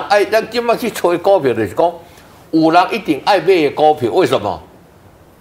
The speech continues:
股东会快到了嘛，变输赢嘛。所以我们跟大家讲这些股票啊，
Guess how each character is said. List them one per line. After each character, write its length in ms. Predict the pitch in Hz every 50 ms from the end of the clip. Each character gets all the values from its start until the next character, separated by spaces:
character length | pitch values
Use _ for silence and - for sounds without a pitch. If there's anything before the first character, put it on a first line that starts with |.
| - _ _
股 140 | - 104 110
东 180 | 107 156 160 160
会 160 | 160 170 151 - - -
快 180 | - - 151 131
到 260 | - 147 127 120 104
了 120 | 90 82
嘛， 220 | 78 78 71 60 62 - - - - -
变 200 | - 175 139 110
输 280 | - - 120 104 107 104
赢 200 | 95 82 80 71 69 71 71 73
嘛。 120 | 73 76 - - - - - - - -
所 100 | - 180
以 40 | 202
我 120 | 170 131
们 160 | 113 113 117
跟 100 | 120 160
大 120 | 156 156 139
家 40 | 117
讲 140 | 113 90
这 160 | 87 127 127 110
些 140 | 117 117
股 160 | - - 90 80
票 240 | 110 120 113 95 - - - - - - _ -
啊， 240 | 139 139 110 -